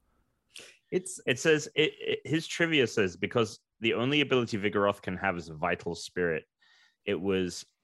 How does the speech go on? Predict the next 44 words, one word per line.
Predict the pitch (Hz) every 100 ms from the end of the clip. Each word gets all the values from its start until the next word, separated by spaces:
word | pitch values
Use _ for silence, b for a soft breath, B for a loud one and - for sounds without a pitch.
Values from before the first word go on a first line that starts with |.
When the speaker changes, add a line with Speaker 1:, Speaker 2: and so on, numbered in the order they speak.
| -
Speaker 2:
impossible | 107 - 120 - 135
to | 113 -
tuck | - 117 -
in | 107
a |
Vigoroth | 87 98 98 92 -
into | 95 92
the | 87
Pokemon | - 101 95 98 90
Dream | 78 85 95 92
World | 82 71 65
while | 73 73 78
it |
was | 73
available." | 76 82 78 65 62 76
What | 107
the | -
fuck | 127 - - 104 - - _ -
is | 92 76
that? | 73 82 82 - - - _ _ _
What's | 117 -
the | 113
Pokemon | - 120 117 107 95
Dream | 85 92 110
World? | 92 - 50 - _ -
Do |
you | 95
get, | 107 -
do | -
you | 107
know | -
Speaker 1:
The | 240
Speaker 2:
about | - 320
this? | 359
Speaker 1:
Pokemon | 269
Dream | 226 330
World, | 254 175
was, | 165 165 -
was | 147 147
that | 262 269
the |
black | 180 180 185
and | 151
white? | 123 139 285